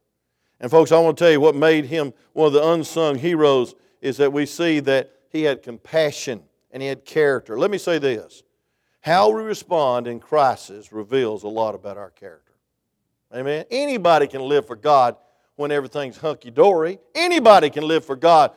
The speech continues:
when all the blessings are in line and you got heat and you got a roof over your head.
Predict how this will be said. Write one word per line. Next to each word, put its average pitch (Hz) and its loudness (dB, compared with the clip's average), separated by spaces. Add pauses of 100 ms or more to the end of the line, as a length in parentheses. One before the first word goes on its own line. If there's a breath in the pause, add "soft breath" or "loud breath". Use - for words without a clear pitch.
(140)
when 175 -2
all 190 8
the 160 2
blessings 156 2
are 156 0
in 151 -2
line 185 0
and 131 -6 (200)
you 170 -8
got 170 6
heat 208 -4
and 151 -14
you 160 -8
got 170 4
a 151 0
roof 180 2
over 180 -2
your 143 -2
head. 196 0